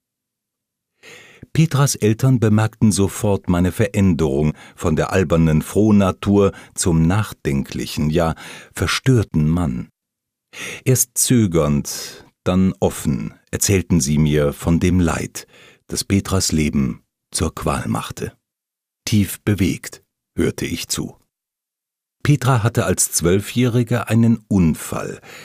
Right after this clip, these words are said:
Sie war vom Pferd gestürzt, auf dem Rücken aufgeschlagen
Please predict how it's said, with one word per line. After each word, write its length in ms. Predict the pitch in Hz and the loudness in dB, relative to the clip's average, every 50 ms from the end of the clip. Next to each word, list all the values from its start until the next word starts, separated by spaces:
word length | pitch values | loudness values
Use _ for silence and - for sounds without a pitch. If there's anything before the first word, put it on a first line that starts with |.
| - - - - - _ _ | -20 -20 -20 -20 -20 _ _
Sie 220 | - - 120 104 87 | -6 -4 -4 -2 -2
war 140 | 87 87 | -2 -2
vom 260 | - - 117 110 110 - | -2 0 0 0 0 0
Pferd 380 | - - 107 90 85 - - | 0 0 0 0 0 -2 -4
gestürzt, 680 | - 90 - - - 85 82 80 - - - - - | -6 -4 -4 -2 0 0 0 0 0 -4 -6 -6 -6
auf 140 | - 90 - | -6 -4 0
dem 160 | - 95 90 | 2 2 4
Rücken 300 | 85 110 127 - 104 92 | 4 2 2 2 0 0
aufgeschlagen 840 | - - 117 104 - - 120 107 - - 110 101 104 101 104 101 - | 0 0 -2 -4 -2 -2 -2 -2 0 0 0 2 2 2 2 0 0